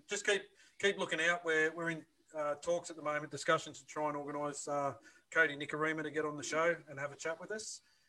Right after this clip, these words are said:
Um, yeah, so, you know, we keep putting it out there for these guys to come on, and they're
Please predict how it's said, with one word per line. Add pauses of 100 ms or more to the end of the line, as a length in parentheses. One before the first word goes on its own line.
(260)
Um, (440)
yeah,
so, (120)
you
know,
we
keep (500)
putting
it
out
there
for
these
guys
to
come
on,
and
they're